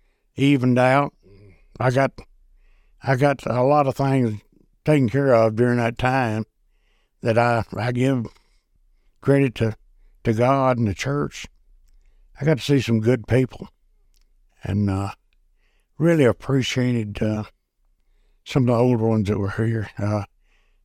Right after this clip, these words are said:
I was kinda put off for a while, uh, because of the things that were said. I don't like bashing another religion. I don't like, uh, bashing somebody for what they are. That, that's all it is. They're, they're what they are.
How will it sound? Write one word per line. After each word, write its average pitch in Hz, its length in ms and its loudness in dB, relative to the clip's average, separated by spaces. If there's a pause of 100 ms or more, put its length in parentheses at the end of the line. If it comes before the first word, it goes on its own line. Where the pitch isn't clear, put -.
(220)
I 151 160 -4
was 143 180 -2
kinda 135 260 0
put 135 220 0
off 127 260 0
for 104 180 -6
a 107 80 0
while, 107 580 0
uh, 95 180 -4 (1300)
because 113 420 0
of 98 120 -2
the 87 100 -8 (560)
things 135 260 2
that 113 80 0
were 98 100 -2
said. 107 340 -4
I 131 100 0
don't 123 160 0
like 123 260 0 (120)
bashing 123 560 0
another 117 320 2
religion. 110 560 0 (560)
I 117 140 -2
don't 113 180 0
like, 110 440 -2
uh, 104 160 -6 (680)
bashing 120 500 0
somebody 123 380 2
for 110 140 -2
what 113 220 -2
they 113 140 2
are. 110 420 0 (540)
That, 101 180 -8 (160)
that's 120 240 -4
all 127 220 2
it 131 60 0
is. 156 260 0
They're, 117 180 -6 (160)
they're 120 240 0
what 127 240 -2
they 120 140 0
are. 139 400 2